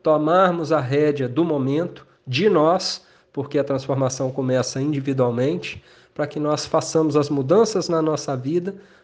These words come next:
para que nós passam-, passemos a ser seres mais virtuosos, seres menos propensos à guerra, ao erro, ao vício,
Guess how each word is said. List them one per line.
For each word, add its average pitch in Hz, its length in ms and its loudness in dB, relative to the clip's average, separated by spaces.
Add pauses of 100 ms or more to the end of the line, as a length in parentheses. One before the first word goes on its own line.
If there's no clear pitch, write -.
para 147 120 -8
que 147 120 -8
nós 143 200 -2
passam-, 165 580 2 (140)
passemos 190 520 0
a 131 60 4
ser 127 420 -4 (440)
seres 131 480 -2
mais 160 340 2
virtuosos, 139 880 0 (340)
seres 139 680 -6
menos 165 500 0
propensos 170 1200 0 (640)
à 143 140 0
guerra, 139 520 4
ao 123 180 -2
erro, 147 500 0
ao 120 100 0
vício, 165 560 -6